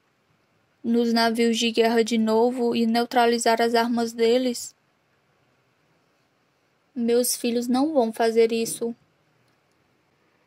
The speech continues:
A voz de Volo é baixa, mas ressoante,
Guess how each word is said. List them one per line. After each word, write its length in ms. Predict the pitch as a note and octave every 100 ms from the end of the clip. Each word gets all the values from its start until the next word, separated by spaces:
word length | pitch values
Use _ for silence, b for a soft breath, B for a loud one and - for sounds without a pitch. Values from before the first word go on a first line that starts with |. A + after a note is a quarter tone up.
| _
A 160 | D#4+ A#3+
voz 380 | A3+ A3+ A#3+ A3+
de 120 | A#3+
Volo 540 | A3+ A3+ A#3 C4+ B3 -
é 180 | B3 C4+
baixa, 520 | A3+ A3+ A3+ - A#3
mas 280 | A3+ A#3+ B3+
ressoante, 880 | B3+ - D4 C#4 A3+ A3+ - B3